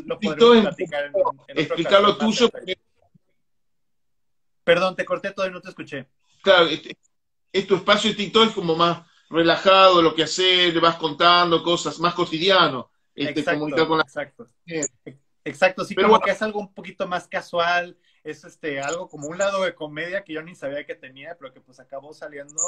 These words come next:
Speaker 1: de entre comedia, entre comillas, obviamente, ¿eh? Porque, pues, tampoco soy estandopero ni, o sea, yo cuento cosas que a mí me dan risa y a veces les gusta a la gente y a veces no, y, pues, uno hace lo que puede. <laughs>
Speaker 2: Y bueno, y mandame,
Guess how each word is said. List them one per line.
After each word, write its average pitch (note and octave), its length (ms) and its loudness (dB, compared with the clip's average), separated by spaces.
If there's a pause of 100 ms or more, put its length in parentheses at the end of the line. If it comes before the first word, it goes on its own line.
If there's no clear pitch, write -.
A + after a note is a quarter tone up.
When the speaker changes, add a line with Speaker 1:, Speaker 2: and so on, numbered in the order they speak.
(140)
Speaker 1:
de C#4 60 -14
entre - 180 -20
comedia, D4 320 -4
entre B3 200 -8
comillas, E3 460 -10
obviamente, D3 500 -10
¿eh? C3+ 60 -6
Porque, C3+ 220 -20
pues, - 120 -20
tampoco C#3 360 -10
soy C#3+ 220 -8 (300)
estandopero F3 720 0
ni, E3+ 180 -16
o - 40 -20 (200)
sea, F3+ 160 -12
yo A3 200 -14 (100)
cuento A3 360 -12
cosas G#3 240 -18
que - 80 -14
a E3 60 -6
mí E3 100 -16
me F3+ 120 -8
dan F3 220 -8
risa E3+ 320 -10
y E3+ 40 -6
a C#3+ 80 -4
veces D3+ 380 -16
les C#3 300 -16
gusta D#3+ 280 -4
a - 20 -2
la D3 100 -2
gente D3+ 240 -8
y D3 40 0
a C#3 40 -2
veces C3+ 280 -14
no, D#3+ 120 -10
y, F3 80 -8
pues, A#2 200 -20
uno C#3 340 -10
hace D3 160 -8
lo C3+ 120 -10
que B2+ 100 -18
puede. - 240 -10 (240)
<laughs> - 160 -4 (720)
Speaker 2:
Y G3 120 -6 (100)
bueno, A3 320 4
y G3 60 -8
mandame, G#3+ 680 4